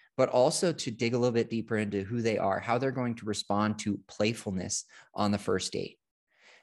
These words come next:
I get very serious. I talk very seriously about dating.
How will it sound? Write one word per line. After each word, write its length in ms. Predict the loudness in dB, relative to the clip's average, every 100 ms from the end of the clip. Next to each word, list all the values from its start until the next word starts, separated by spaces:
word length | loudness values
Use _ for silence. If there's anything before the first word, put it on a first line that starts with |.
| _ -2
I 140 | 0
get 200 | 2 2
very 260 | 4 4 4
serious. 400 | 2 2 0 -2
I 100 | -2
talk 300 | -2 -2 0
very 180 | 0
seriously 480 | 0 0 0 0 -2
about 240 | -2 -2 0
dating. 360 | 0 0 -4